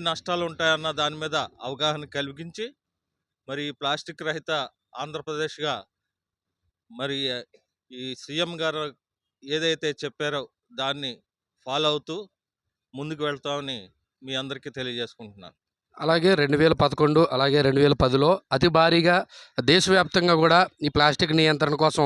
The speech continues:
Speaker 2: ఒక పోరాటాలు, ఉద్యమాలు జరిగినాయండి. అయితే ఇప్పుడు ప్రభుత్వం ఏ విధంగా అసలు ఈ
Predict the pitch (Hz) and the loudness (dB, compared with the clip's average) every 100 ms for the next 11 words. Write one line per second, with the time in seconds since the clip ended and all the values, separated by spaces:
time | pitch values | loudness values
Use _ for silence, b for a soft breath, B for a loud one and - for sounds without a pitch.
0 | 135 127 - 135 143 139 143 180 - B | 4 2 2 4 4 2 -2 -2 -10 B
1 | - 143 151 156 151 147 143 147 143 196 | -2 0 2 2 4 4 4 4 2 0
2 | - B B B 147 175 160 175 - 170 | -2 B B B 0 4 4 2 -2 -2
3 | - 208 202 - 180 180 196 170 170 170 | 4 6 6 4 4 4 4 6 6 4
4 | 165 160 151 147 - | 2 2 2 -2 -2